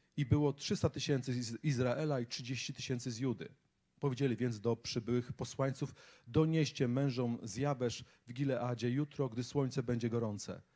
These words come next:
Nadciągnie wam pomoc”. Posłowie wrócili, a gdy oznajmili to mieszkańcom Jabesz, ci ucieszyli się. Mieszkańcy Jabesz powiedzieli: „Jutro znajdziemy, zejdziemy do was i uczyńcie z nami wszystko,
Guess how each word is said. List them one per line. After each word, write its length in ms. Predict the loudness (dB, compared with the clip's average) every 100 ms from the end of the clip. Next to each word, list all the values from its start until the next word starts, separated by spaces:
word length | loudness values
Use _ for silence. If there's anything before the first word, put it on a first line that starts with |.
| _ _ -6
Nadciągnie 500 | -4 -2 -4 -2 -4
wam 160 | -4
pomoc”. 460 | -4 -6 -8 -16 -20 _ _ _ _ _ _ _ _ _ _ -20
Posłowie 340 | -8 -4 0 -2
wrócili, 540 | -2 -6 -4 -2 -4 -6 -20 -20 -20 -6
a 80 | -4
gdy 140 | 0
oznajmili 420 | 0 2 0 0
to 100 | 0
mieszkańcom 520 | -2 0 -2 -2 -2 0
Jabesz, 460 | 0 2 0 -2
ci 280 | -6 -6 -6 -4
ucieszyli 680 | -4 0 -2 0 -2 -2
się. 260 | -2 -4 -10 -16 _ -2
Mieszkańcy 380 | 0 0 -2 2
Jabesz 240 | 2 2
powiedzieli: 400 | 0 2 0 0 -4 -2
„Jutro 300 | 2 2 2
znajdziemy, 520 | 2 0 2 2 2 -2 -10 _ -8
zejdziemy 520 | 4 4 6 4 4
do 180 | 2 2
was 240 | 2 0
i 40 | -6
uczyńcie 380 | -2 -4 -2
z 80 | -2
nami 260 | 0 0 0
wszystko, 580 | -2 -4 -4 -2 -2